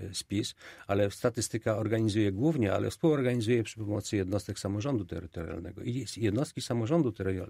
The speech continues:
terytorialnego są głównie odbiorcami tych danych, bo na podstawie tych danych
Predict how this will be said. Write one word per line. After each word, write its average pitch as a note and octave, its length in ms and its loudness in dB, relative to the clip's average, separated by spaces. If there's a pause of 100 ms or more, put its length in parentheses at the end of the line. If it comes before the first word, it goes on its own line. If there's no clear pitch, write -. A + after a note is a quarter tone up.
(100)
terytorialnego G2+ 920 0 (260)
są A#2+ 220 2
głównie E3 380 6
odbiorcami A#2 560 0
tych A2 180 -6
danych, B2+ 320 2
bo F#2 140 -2
na G2+ 140 2
podstawie C3 440 0
tych A#2+ 240 0
danych G#2 340 0